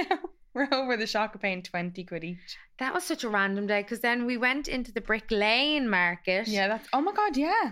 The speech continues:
Speaker 1: And we, like, walked by <laughs> this, um,
Speaker 2: I don't remember this.
Speaker 1: m-, m-, reader.
Speaker 2: Oh, yeah.
Speaker 1: Cards,
Speaker 2: Oh,
Speaker 1: who does
Speaker 2: yeah.
Speaker 1: the reading cards. And Christine's like, "Oh, I'll do that."
Speaker 2: Yeah,
Speaker 1: And I'm
Speaker 2: so I
Speaker 1: like,
Speaker 2: did.
Speaker 1: "Okay."
Speaker 2: And then you
Speaker 1: You
Speaker 2: were
Speaker 1: were,
Speaker 2: like, "Oh,
Speaker 1: like, in
Speaker 2: wait,
Speaker 1: there
Speaker 2: we-,"
Speaker 1: for an hour.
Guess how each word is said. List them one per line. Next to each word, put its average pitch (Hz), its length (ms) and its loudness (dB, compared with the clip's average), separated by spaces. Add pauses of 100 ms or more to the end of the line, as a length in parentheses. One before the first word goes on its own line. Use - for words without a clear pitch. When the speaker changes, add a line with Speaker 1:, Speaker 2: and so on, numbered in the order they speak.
Speaker 1:
And 226 160 2
we, 233 140 2
like, 226 240 2
walked 233 320 0
by 226 160 4
<laughs> - 40 -20
this, - 460 0 (480)
um, 208 600 0 (180)
Speaker 2:
I - 20 -12
don't 285 120 -8
remember 254 260 -6
this. 208 320 -16
Speaker 1:
m-, 202 180 -10
m-, 208 140 -6 (180)
reader. 214 540 -2 (340)
Speaker 2:
Oh, 508 480 4
yeah. - 60 6
Speaker 1:
Cards, 240 440 0
Speaker 2:
Oh, 494 120 0
Speaker 1:
who 494 80 0
does 494 200 0
Speaker 2:
yeah. 240 60 0
Speaker 1:
the 226 60 -2
reading 226 340 -4
cards. 226 360 -2
And 220 160 -6 (160)
Christine's 277 380 -2
like, 285 200 -2
"Oh, 392 140 0
I'll 339 60 -2
do 247 200 -2
that." 262 200 -2 (220)
Speaker 2:
Yeah, 381 80 2 (180)
Speaker 1:
And 277 140 0
I'm 294 100 2
Speaker 2:
so 294 60 0
I 285 100 2
Speaker 1:
like, 294 80 -2
Speaker 2:
did. 359 260 2
Speaker 1:
"Okay." 320 280 -2 (180)
Speaker 2:
And 269 120 2
then 269 100 2
you 320 80 4
Speaker 1:
You - 60 4
Speaker 2:
were - 40 6
Speaker 1:
were, 415 60 4
Speaker 2:
like, - 0 -
"Oh, 415 60 4
Speaker 1:
like, 277 60 4
in - 40 2
Speaker 2:
wait, 320 120 6
Speaker 1:
there 330 120 6
Speaker 2:
we-," 294 80 0
Speaker 1:
for 320 100 6
an 269 140 4
hour. 302 160 6